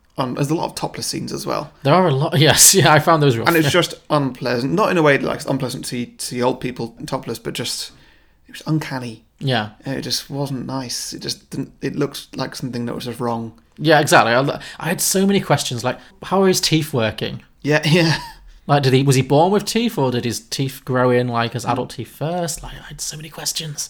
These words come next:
Speaker 1: Mm. Biggest thing that I've got, which maybe you were gonna get to, I don't know, was I was spending this whole film,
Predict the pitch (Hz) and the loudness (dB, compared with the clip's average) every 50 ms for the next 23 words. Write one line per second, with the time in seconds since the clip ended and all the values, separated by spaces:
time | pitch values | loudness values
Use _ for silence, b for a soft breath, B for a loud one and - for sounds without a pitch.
0 | - - 131 131 135 135 135 135 135 139 B B B B - 175 190 185 170 143 | -10 -6 -4 -2 0 0 0 -2 -4 -8 B B B B 2 4 6 6 4 4
1 | - 147 131 123 117 123 123 123 120 - - 123 120 123 127 131 151 - - - | 0 -2 -4 -2 -2 -2 -2 -4 -4 -4 -4 -4 -2 -2 -4 -6 -6 -8 -10 -10
2 | - 139 131 127 123 117 123 120 117 117 120 120 113 127 123 - - - 123 120 | -6 -6 -4 -4 -4 -4 -6 -6 -6 -6 -6 -6 -6 -6 -8 -8 -10 -10 -8 -8
3 | 117 120 120 - 120 117 B B B B B B - 143 135 156 175 175 160 - | -8 -8 -8 -8 -8 -10 B B B B B B -6 -2 0 2 2 2 0 0
4 | - 165 156 143 139 135 131 - - 165 160 151 156 - 139 135 131 131 127 123 | 0 0 0 0 0 -2 -2 0 2 2 2 2 0 -2 -2 -2 -2 -2 -4 -8